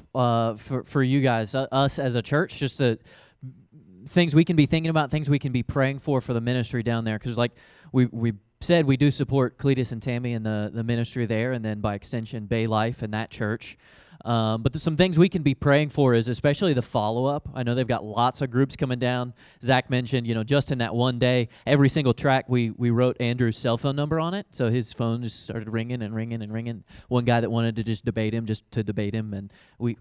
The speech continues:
we had fun with that guy on the street too. Um, but, uh, just the follow-up with all of that,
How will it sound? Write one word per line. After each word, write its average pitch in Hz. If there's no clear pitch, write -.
we 160
had 127
fun 107
with 104
that 110
guy 101
on 107
the 104
street 107
too. 113
Um, 127
but, 151
uh, 131
just 180
the 202
follow-up 160
with 170
all 170
of 180
that, 185